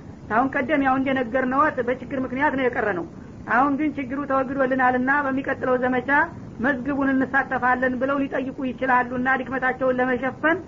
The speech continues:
እንዲህ አይነት ጥያቄ ከቀረበልህ ይላቸዋል። ፈቁል ለን ተኽሩጁ መዒ አበዳ፣ እኔ ጋራ በጭራሽ መውጣት አትችሉም በላቸው። አሁን ቀደም ለምን እንደቀራችሁ ተደርሶባችኋልና አሁን እንግዲህ እናንተን እኔ ይዤ መዝመት አልችልም፣ እስከ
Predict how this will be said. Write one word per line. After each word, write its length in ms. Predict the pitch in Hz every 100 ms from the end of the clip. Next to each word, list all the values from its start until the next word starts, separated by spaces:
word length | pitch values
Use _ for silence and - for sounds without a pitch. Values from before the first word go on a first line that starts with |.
| - - 214
እንዲህ 200 | 233 285
አይነት 260 | 285 277 285
ጥያቄ 280 | 269 277 285
ከቀረበልህ 720 | 254 285 285 294 311 262 302
ይላቸዋል። 500 | 254 240 196 190 165 - - -
ፈቁል 340 | 247 269 294
ለን 180 | 254 262
ተኽሩጁ 320 | 254 247 240 233
መዒ 200 | 226 214 220
አበዳ፣ 300 | 202 185 185 196 - - - 214
እኔ 120 | 262 269
ጋራ 240 | 269 277 294
በጭራሽ 540 | 277 262 294 269 294 240
መውጣት 320 | 269 277 285 254
አትችሉም 500 | 254 247 254 254 226
በላቸው። 440 | 226 208 - 160 - - - -
አሁን 180 | 226 277
ቀደም 300 | 269 269 269
ለምን 220 | 269 285
እንደቀራችሁ 600 | 277 269 277 262 254 277
ተደርሶባችኋልና 1080 | 262 262 254 262 240 254 254 254 269 269 254 320 - - - -
አሁን 280 | 208 285 294
እንግዲህ 340 | 269 254 302 339 320 - -
እናንተን 580 | 208 269 269 277 285 277
እኔ 120 | 269 294
ይዤ 220 | 285 240 269
መዝመት 340 | 262 269 262
አልችልም፣ 460 | 277 226 277 294 370 427
እስከ 180 | 240